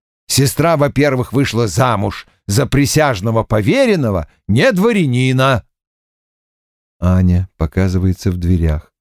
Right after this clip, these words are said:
Вышла за не дворянина и вела себя,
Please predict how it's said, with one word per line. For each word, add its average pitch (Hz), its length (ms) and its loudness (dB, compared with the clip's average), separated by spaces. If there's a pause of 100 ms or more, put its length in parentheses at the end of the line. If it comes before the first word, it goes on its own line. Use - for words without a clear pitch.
(180)
Вышла 160 680 2
за 151 280 2
не 156 140 2
дворянина 131 1000 0 (340)
и 107 120 0
вела 160 400 2
себя, 170 540 0